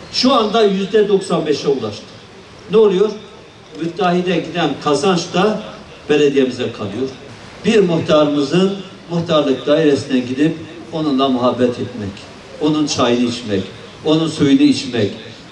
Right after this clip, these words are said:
Ama ondan daha fazla sevdiğimiz bir iş daha var.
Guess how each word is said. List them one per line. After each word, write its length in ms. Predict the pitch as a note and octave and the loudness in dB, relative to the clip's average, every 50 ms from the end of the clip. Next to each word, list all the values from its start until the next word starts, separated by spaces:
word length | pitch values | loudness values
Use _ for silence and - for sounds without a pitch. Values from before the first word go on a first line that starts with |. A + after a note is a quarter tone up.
| - - - | -12 -4 -2
Ama 300 | F3 F#3 F#3 F3+ E3 - | 0 0 0 0 -2 -2
ondan 600 | E3 E3+ F#3 F3+ E3+ F3+ G#3+ A#3+ A#3 A3 G#3 F#3 | -2 -2 0 0 0 0 2 2 2 0 0 0
daha 260 | F3+ F3+ G3 G3+ - | 2 2 2 2 2
fazla 440 | - E3 D3+ D3 - D3 D3 C3+ B2 | 2 0 0 0 0 0 0 0 0
sevdiğimiz 680 | - - E3+ F3 E3+ D#3 D3 D#3 D3 C#3+ C3 - - | -2 -2 -2 0 0 0 0 0 0 0 -2 -2 -2
bir 80 | F3 E3+ | -2 -2
iş 260 | E3 E3 D3+ - - | -2 -2 -4 -2 -2
daha 300 | C3 B2+ - E3 D3+ C3+ | 0 2 2 4 4 4
var. 240 | C#3 F3 G#3 G#3 | 4 4 2 2